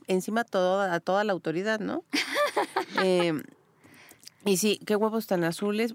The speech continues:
Speaker 1: Y, y bueno, en México, huevón, que no necesariamente es, eh, que po-, en otros
Speaker 2: Es ma-, es más como
Speaker 1: en España podría ser, el huevón es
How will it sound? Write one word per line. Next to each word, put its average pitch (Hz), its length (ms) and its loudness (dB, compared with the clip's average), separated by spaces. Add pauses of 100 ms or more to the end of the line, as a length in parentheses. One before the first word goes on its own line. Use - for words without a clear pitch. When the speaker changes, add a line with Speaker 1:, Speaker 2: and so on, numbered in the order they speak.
(100)
Speaker 1:
Y, 180 140 -4
y 185 80 0
bueno, 202 200 4
en 175 80 4
México, 180 360 0
huevón, 160 840 2 (340)
que 180 120 2
no 175 120 4
necesariamente 160 920 2
es, 160 100 0 (280)
eh, 156 340 2 (380)
que 190 160 2 (100)
po-, 185 160 2
en 190 200 2
otros 202 260 0
Speaker 2:
Es 240 120 -6
ma-, 247 160 0
es 240 140 -8
más 247 180 -2 (100)
como 240 300 -2
Speaker 1:
en 226 160 4
España 254 440 4
podría 233 520 2
ser, 233 300 -2
el 208 160 2
huevón 202 520 2
es - 400 -2